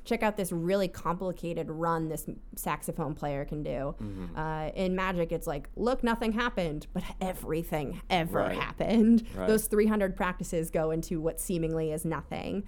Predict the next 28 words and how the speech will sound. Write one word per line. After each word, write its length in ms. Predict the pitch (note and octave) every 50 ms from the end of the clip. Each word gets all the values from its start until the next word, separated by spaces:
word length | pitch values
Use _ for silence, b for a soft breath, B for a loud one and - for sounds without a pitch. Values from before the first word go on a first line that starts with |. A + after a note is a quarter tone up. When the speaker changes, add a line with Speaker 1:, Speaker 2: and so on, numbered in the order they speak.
| B B
Speaker 2:
Right. 240 | - F3 F3 E3+ E3+
Speaker 1:
Um, 260 | F3+ E3+ E3 D#3+ D#3+
so 280 | - - G3 F3+ F3+ F3
in 200 | G3 G3+ G3 G3
a 60 | F#3
particular 460 | F#3 G3+ F#3 F#3 F#3 - F#3+ F#3 F#3+
routine, 340 | F#3 F#3+ G3+ - B3+ C4+ C4+
you 80 | A#3+
have 140 | G3+ D#3+ E3+
to 80 | - E3+
practice 440 | - - F3+ F3 F3 - D#3+ E3+ -
over 180 | F3+ F3 E3+ F3
and 100 | E3+ E3+
over 140 | E3+ E3 E3+
again 260 | E3 E3 D#3+ D#3+ D#3+
so 100 | E3 -
that 240 | - E3 - - D#3
that 240 | E3 - D#3 D#3 - - B B B B B B B B B - F3 D#3+
doesn't 360 | - E3+ D3 D3 - - -
happen 500 | - - - D#3 D#3+ - - - A#3 B3+
and 120 | B3+ A3
you 40 | F3
don't 160 | D#3+ D#3 D3+
get 120 | D3 D3+ -
to 100 | - E3+
reveal 480 | D#3+ D3 D3 D#3+ E3 D#3 D#3 D#3 D3+
that 260 | D#3 D3 C3+ C#3 - -
secret 540 | - - E3+ D#3+ - D#3+ D3+ D3+ - -